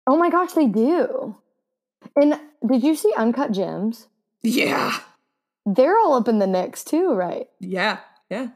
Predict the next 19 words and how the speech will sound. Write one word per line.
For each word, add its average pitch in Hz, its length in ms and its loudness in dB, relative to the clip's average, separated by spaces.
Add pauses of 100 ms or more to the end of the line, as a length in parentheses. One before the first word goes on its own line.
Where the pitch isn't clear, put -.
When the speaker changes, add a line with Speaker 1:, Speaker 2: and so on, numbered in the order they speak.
(380)
Speaker 1:
That 262 200 4
game 571 160 6 (140)
is, - 140 -16 (340)
or 285 100 4
that 311 160 0
game, 202 220 0
that 339 160 0
movie 269 360 2 (520)
is 269 100 4
one 302 100 2
of 294 60 2
the 294 40 4
most 262 180 2
stressful 196 600 -4
things 180 260 -4
I've 170 100 -6
ever 151 180 -6
experienced. - 680 -12 (600)
Speaker 2:
Really? 196 640 -2